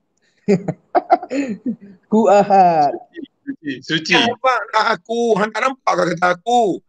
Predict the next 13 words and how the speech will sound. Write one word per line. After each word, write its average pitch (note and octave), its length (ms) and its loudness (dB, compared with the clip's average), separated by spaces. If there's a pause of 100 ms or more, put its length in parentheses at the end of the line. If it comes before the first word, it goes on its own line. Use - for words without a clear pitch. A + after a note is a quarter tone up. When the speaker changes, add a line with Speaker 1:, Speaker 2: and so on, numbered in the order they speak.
(240)
Speaker 3:
Aku G3+ 340 -6 (100)
ni A3+ 160 -4
bukan A#3+ 300 -2
ada C#3 140 0
umur, C4 440 0
aku C4 320 -4
bukan A3+ 200 -2
ada D#3+ 120 2
saiz, B3 380 0
aku C#4 220 -10
bukan B3 160 -4
ada D#3+ 120 -2
bentuk, G3+ 500 0